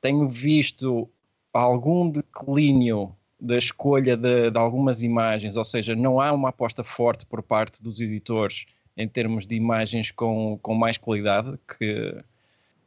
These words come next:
pelo menos na minha opinião, que, que sejam um bocadinho mais exigentes.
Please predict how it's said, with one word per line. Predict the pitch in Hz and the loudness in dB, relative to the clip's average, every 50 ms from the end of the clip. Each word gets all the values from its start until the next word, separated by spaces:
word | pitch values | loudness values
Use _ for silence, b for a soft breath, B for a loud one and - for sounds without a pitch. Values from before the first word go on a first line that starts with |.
| _ _ _ _ _ _ - | _ _ _ _ _ _ 0
pelo | 131 123 | 2 4
menos | 123 127 120 117 113 | 4 4 4 2 2
na | 127 123 | 2 4
minha | 127 127 127 123 | 4 6 4 4
opinião, | 120 123 117 117 117 117 113 110 107 | 2 2 0 2 2 2 2 0 -2
que, | - - - 113 107 | -4 -4 -6 -6 -6
que | - - | -6 -6
sejam | - 120 117 104 123 117 | -2 -2 0 0 0 -2
um | |
bocadinho | 110 - 120 110 113 117 117 | -2 -2 -4 -2 -2 0 0
mais | 117 113 101 | 0 0 -2
exigentes. | 113 104 101 98 98 110 110 120 117 - - | -2 -4 -4 -4 -2 -2 -2 -4 -4 -8 -12